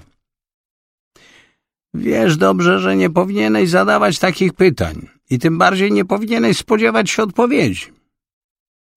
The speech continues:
„Czy możemy przestać kręcić się w kółko? Dlaczego zwołaliście to spotkanie?”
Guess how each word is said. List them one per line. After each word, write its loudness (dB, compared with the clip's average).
„Czy -10
możemy 0
przestać -2
kręcić 2
się -4
w -8
kółko? 0
Dlaczego 2
zwołaliście 2
to -6
spotkanie?” -10